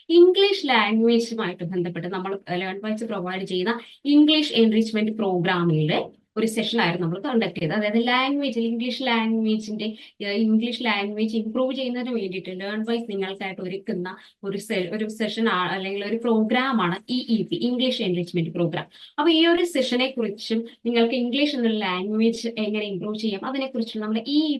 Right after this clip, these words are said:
പി യെ പരിചയപ്പെടുത്തുന്ന ഒരു സെഷൻ ആയിരുന്നു സെവൻ എയ്റ്റ്, സോറി, സെവൻ, ഏഹ്, സെഷൻ സെവൻ എന്നുള്ളത്. ഓക്കെ, then സെവൻ, ഏഹ്, സെഷൻ എയ്റ്റ് നമ്മൾ ഡിസ്കസ് ചെയ്തിട്ടുണ്ടായിരുന്നത്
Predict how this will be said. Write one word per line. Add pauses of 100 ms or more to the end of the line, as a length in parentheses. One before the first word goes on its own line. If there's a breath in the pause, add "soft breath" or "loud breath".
പി
യെ
പരിചയപ്പെടുത്തുന്ന
ഒരു
സെഷൻ
ആയിരുന്നു
സെവൻ (140)
എയ്റ്റ്,
സോറി, (360 loud breath)
സെവൻ, (160)
ഏഹ്,
സെഷൻ (160)
സെവൻ
എന്നുള്ളത്. (300)
ഓക്കെ, (300)
then (140)
സെവൻ, (120)
ഏഹ്, (100)
സെഷൻ (180)
എയ്റ്റ്
നമ്മൾ
ഡിസ്കസ്
ചെയ്തിട്ടുണ്ടായിരുന്നത്